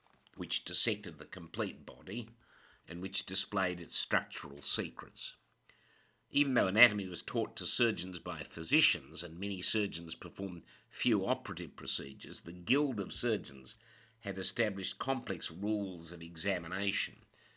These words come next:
and each position of its annually appointed wardens and board members was highly sought after, commanding the respect of a commissioned portrait, with the desired brief to emphasise the praelector in his teaching role.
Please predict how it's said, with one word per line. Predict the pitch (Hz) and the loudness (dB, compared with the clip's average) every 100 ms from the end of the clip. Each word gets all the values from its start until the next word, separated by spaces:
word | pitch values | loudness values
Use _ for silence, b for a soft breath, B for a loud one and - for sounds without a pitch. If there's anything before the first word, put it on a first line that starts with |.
| b - | b -4
and | 90 | 2
each | 123 - - | 2 0 -6
position | 98 107 113 - 82 | 0 4 4 4 2
of | |
its | 82 - | -4 0
annually | 104 107 110 95 90 | 6 6 6 2 0
appointed | 85 - 98 87 85 90 | -6 -4 -2 -2 -4 -2
wardens | 95 92 90 92 80 | 0 0 -2 -6 -6
and | 73 78 | -6 -2
board | 98 101 82 | 2 2 2
members | 80 71 76 78 | -6 -8 -8 -8
was | 76 - | -6 -6
highly | - 107 90 82 | 2 4 2 -2
sought | 82 104 101 85 | -4 0 0 0
after, | 80 - - - - b b b b b | -4 -6 -10 -14 -16 b b b b b
commanding | - 98 104 101 87 82 | 0 8 10 10 6 -6
the | 71 | -6
respect | 76 - 120 - | -4 2 2 2
of | 90 | -4
a | 73 | -8
commissioned | - 87 123 - 85 71 - | -6 2 4 4 2 -8 -8
portrait, | 87 - 76 - b b b b - | -8 -6 -10 -12 b b b b -6
with | 90 | -4
the | 90 | -4
desired | 87 87 110 110 87 85 | -4 4 8 8 6 4
brief | 113 101 - | 4 4 0
to | 90 | 2
emphasise | 120 147 - 90 85 67 73 - | 4 4 0 0 0 -4 -10 -10
the | 76 | -10
praelector | - 80 82 104 104 - 90 - B B B | -6 -4 4 4 4 -2 -2 -4 B B B
in | - | -4
his | 90 82 | -2 -2
teaching | - 107 90 - 78 76 | 0 0 0 -2 -4 -6
role. | 90 90 71 58 | -4 -2 -4 -10